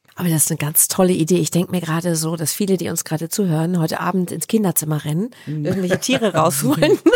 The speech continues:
Speaker 1: <laughs> und sagen, „Okay, sag mir mal, was für ein Tier bin ich denn eigentlich
Speaker 2: Ja,
Speaker 1: in deinen
Speaker 2: ich hab auch
Speaker 1: Augen?“
Speaker 2: noch meine Kinderkiste von meinen Kindern.
Speaker 1: Das ist wirklich eine gute
Speaker 2: <laughs>
Speaker 1: Idee.
Speaker 2: So, und dann hast du diese Dynamik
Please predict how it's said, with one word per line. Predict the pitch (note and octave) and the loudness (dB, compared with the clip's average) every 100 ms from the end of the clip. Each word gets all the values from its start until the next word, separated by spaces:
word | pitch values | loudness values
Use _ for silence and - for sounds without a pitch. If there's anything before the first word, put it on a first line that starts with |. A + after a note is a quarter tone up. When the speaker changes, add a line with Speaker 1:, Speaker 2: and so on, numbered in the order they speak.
| - | 4
Speaker 1:
<laughs> | D5 D5+ A#4 | 2 2 4
und | - A3 | 4 6
sagen, | B3 A#3+ | 6 4
„Okay, | A#3+ A#3+ | 4 4
sag | F#3 A#3 | 4 4
mir | D#4 | 4
mal, | A3+ G3+ F3+ G3 - - | 4 4 4 0 -10 -14
was | - E3+ - | -4 -2 0
für | |
ein | F3+ | 0
Tier | F3 F#3 | 0 0
bin | D#3 A#3+ | 0 0
ich | F#4+ | -2
denn | - E3+ | -6 -6
eigentlich | E3+ E3 F3 | -4 -2 0
Speaker 2:
Ja, | D#3+ A#2 A2+ | 0 -2 -4
Speaker 1:
in | - | -2
deinen | - - | -2 -2
Speaker 2:
ich | |
hab | - | -2
auch | - | -2
Speaker 1:
Augen?“ | C#4+ | 0
Speaker 2:
noch | C#4 | 2
meine | F#3+ F3 | 2 -2
Kinderkiste | D#3+ - D#3+ D3+ - D#3 - | -2 0 0 0 -2 -4 -4
von | D#3 D3+ | -6 -6
meinen | C3+ - G#3 | -8 -12 -2
Kindern. | C#4+ B3 | 0 2
Speaker 1:
Das | G3 A#3+ | 4 4
ist | D4+ | 4
wirklich | F4+ A#3+ F#4 D#4 C#4 | 4 4 4 2 2
eine | B3 | 2
gute | G#3 C4+ D#4 | 4 4 4
Speaker 2:
<laughs> | |
Speaker 1:
Idee. | - G#3 B3 G#3 F3 E3+ F#3+ - | 0 2 2 0 -4 -12 -20 -6
Speaker 2:
So, | - C4 | -2 0
und | F3+ F#3+ | 0 -2
dann | G#3 G3 | -2 -2
hast | A3 B3+ - | -4 -4 -6
du | |
diese | C4+ B3+ A3+ | -6 -4 -4
Dynamik | F#3+ E3 D3+ F#3 B3 D4 - | -4 -4 -2 -4 -4 -4 -6